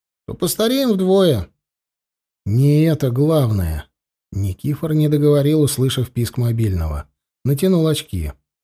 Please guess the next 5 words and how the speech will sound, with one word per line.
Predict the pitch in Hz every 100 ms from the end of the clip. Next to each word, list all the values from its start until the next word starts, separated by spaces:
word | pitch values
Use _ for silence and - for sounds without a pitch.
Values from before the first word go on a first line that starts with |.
| _ _ _ _ _ -
Появившееся | 92 90 175 185 160 143 139
в | 123
фокусе | 151 151 123 -
очков | 113 - 156 156 113
лицо | 104 - 147